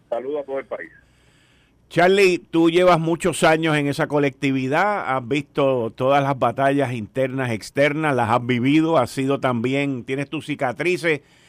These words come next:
Speaker 2: y de momento, hoy viene Carmen Yulín Cruz Soto, que fue contrincante tuya en la primaria para la gobernación, y dice que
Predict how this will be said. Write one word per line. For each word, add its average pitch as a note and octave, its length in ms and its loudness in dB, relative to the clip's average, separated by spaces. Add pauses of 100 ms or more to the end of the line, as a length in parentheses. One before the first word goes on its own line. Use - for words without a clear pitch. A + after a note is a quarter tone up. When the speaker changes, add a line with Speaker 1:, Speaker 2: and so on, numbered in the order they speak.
(400)
Speaker 2:
y D3 180 2
de D#3 120 4
momento, G3 720 2 (300)
hoy G3 360 2 (100)
viene F3+ 360 -2
Carmen F3+ 340 2
Yulín F3 320 4
Cruz F#3 280 0
Soto, F3+ 560 4 (480)
que A#2 120 -4
fue B2+ 240 -2
contrincante C#3+ 640 0
tuya D3 580 2
en B2+ 80 -2
la B2 160 -2
primaria C3+ 480 -2
para C3 200 -2
la C3 120 -2
gobernación, B2+ 840 0 (840)
y C3 140 -4
dice E3 420 0
que C3+ 320 0